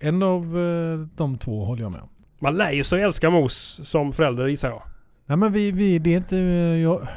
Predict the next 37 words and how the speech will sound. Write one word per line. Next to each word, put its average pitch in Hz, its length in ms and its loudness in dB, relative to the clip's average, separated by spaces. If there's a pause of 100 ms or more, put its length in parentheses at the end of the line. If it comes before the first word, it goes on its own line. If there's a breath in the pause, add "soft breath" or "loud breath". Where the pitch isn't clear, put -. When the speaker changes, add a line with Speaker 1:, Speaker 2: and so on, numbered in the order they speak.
(280 loud breath)
Speaker 1:
det 127 260 -6
kanske 147 680 -6
bara 147 260 -4
är 139 320 -2
jag 131 280 -2
eller 143 100 0
våran 127 220 0
familj. 139 220 0
Vi 135 140 2
har 135 160 2
inga 135 520 -2 (380)
såna 127 240 -4
extrema 113 440 -2
mosbarn. 113 1040 -4 (840 loud breath)
Vi 131 180 0
vill 110 120 0
inte 160 180 -2
ha, 120 440 0
eh, 147 720 -2 (500)
de 143 200 2
vill 170 100 2
inte 170 140 -2
ha 131 100 2
mos 123 540 -2
i - 20 -6
parti 151 280 -2
och 113 40 -4
minut. 110 300 -8 (640)
Speaker 2:
Men 254 280 0
som 285 220 0
små 302 260 2
barn 247 200 4
äter 226 180 0
ju 226 100 2
alltid 196 140 -4
sån 190 180 0
barnmat. 202 420 2